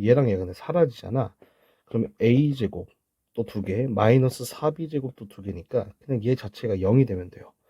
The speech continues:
자, 그럼 A 제곱이 뭐라는 걸 알 수가 있지? 사 B 제곱이 된다는 걸 알 수가 있겠죠. 그러면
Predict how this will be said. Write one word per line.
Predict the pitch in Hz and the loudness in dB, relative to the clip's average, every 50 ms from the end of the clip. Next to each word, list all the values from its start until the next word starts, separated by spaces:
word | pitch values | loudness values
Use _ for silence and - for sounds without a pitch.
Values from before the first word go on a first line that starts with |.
| _ _ _ _ _ _ _ | _ _ _ _ _ _ _
자, | - 120 | -8 -8
그럼 | - - 123 117 107 - 107 | -4 0 0 0 0 0 2
A | 117 127 139 135 | 2 2 2 0
제곱이 | - 117 104 110 107 101 | -2 -4 -6 -6 -6 -6
뭐라는 | 98 101 101 107 110 110 110 | -4 -2 -2 -2 -2 -2 -4
걸 | 104 101 92 | -6 -6 -8
알 | 87 | -10
수가 | - - - 98 | -10 -14 -16 -16
있지? | 95 - _ - 180 185 - _ _ _ | -18 -18 _ -18 -18 -18 -18 _ _ _
사 | _ - - - 165 | _ -20 -8 -6 -4
B | 165 180 190 170 | -2 -2 -2 0
제곱이 | 175 160 147 143 127 120 117 113 110 - - - | 0 0 0 0 -2 0 -2 -2 -2 -4 -8 -10
된다는 | - 110 101 104 101 101 98 | -8 -4 0 0 2 2 0
걸 | 95 85 | 0 -2
알 | 90 92 | -4 -6
수가 | 95 - - 113 | -6 -4 -4 -6
있겠죠. | 98 101 - 110 - - 101 113 104 98 - _ _ _ _ _ _ _ _ _ _ _ | -4 -6 -8 -14 -10 -8 -8 -8 -8 -8 -12 _ _ _ _ _ _ _ _ _ _ _
그러면 | - 127 120 135 160 180 208 220 - | 0 2 4 6 6 4 4 0 -4